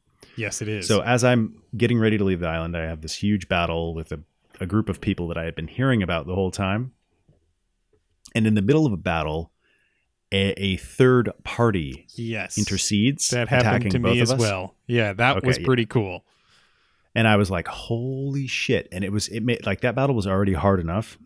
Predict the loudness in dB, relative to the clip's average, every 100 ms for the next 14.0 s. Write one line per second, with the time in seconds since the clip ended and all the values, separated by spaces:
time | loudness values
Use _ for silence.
0 | _ -4 0 2 0 -2 0 0 0 -2
1 | 0 2 2 0 0 0 0 -2 -2 -2
2 | -2 -4 -8 -10 _ -2 2 4 6 4
3 | 4 2 2 2 2 0 0 0 0 0
4 | 2 2 2 0 -2 -2 -2 -4 -10 -12
5 | _ _ _ -14 -12 -18 _ _ _ _
6 | -2 2 2 2 2 2 0 -2 2 4
7 | 6 2 -4 -8 -6 -4 -8 _ -12 -4
8 | 2 2 2 -4 -14 -20 -6 2 4 4
9 | 4 4 4 0 -4 _ -6 -4 0 2
10 | 2 2 0 2 2 4 2 4 0 0
11 | 0 0 0 -2 -8 _ _ _ -6 -6
12 | _ -2 2 2 2 2 4 4 4 2
13 | -6 -4 0 0 0 0 -2 -2 -2 -4